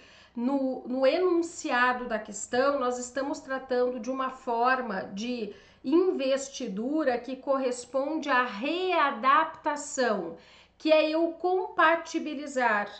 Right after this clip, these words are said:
o cargo público, as atribuições do cargo,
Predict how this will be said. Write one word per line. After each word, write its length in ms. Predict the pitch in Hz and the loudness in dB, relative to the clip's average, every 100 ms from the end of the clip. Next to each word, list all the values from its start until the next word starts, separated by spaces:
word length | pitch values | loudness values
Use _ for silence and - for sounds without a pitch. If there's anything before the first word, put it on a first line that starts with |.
| - _ _ | -20 _ _
o 80 | - | -14
cargo 680 | - - 285 294 359 330 339 | -14 0 6 8 6 2 -6
público, 500 | - 285 254 226 240 | -6 -4 -4 -6 -4
as 140 | 226 233 | -2 -2
atribuições 960 | 226 233 208 208 - 269 311 381 339 | -4 -6 -8 -10 -4 0 2 2 -2
do 100 | 247 | -8
cargo, 720 | - 208 202 247 269 - 185 | -8 -4 0 2 0 -4 -10